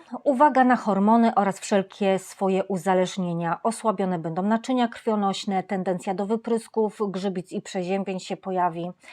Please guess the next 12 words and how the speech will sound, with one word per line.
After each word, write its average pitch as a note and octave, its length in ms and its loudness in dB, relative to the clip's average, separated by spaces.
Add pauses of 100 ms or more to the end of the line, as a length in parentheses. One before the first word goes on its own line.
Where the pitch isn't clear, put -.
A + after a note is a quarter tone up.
(280)
Natomiast A#3 360 0
osoby A#3+ 320 0
z F#3+ 80 -6
depresją G#3+ 680 -2
dziś A3 240 -4
i G#3 120 -2
jutro G3+ 400 2
będą G#3 500 2
ją F3+ 140 -4
niestety F3 540 -6
mocniej F3 640 -4
odczuwać. - 760 -10